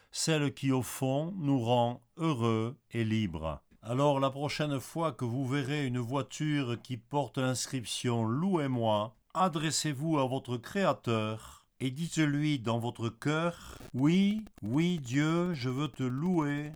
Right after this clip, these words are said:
toi le Créateur du ciel et de la terre. » Oui, toi, Jésus, je veux te louer, toi qui sièges dans la dimension éternelle,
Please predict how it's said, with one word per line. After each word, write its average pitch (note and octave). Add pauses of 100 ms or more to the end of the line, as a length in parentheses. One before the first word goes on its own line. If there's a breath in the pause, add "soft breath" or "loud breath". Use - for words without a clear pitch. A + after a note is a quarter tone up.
(120)
toi E3
le D#3
Créateur D3
du A#2+
ciel E3+
et D#3
de C#3
la C3+
terre. » A#2+ (260)
Oui, F3
toi, D#3+
Jésus, D#3+
je D3
veux C3
te C3
louer, D3+ (120)
toi D3
qui C#3+
sièges E3
dans C#3
la C3+
dimension C#3+ (100)
éternelle, C#3+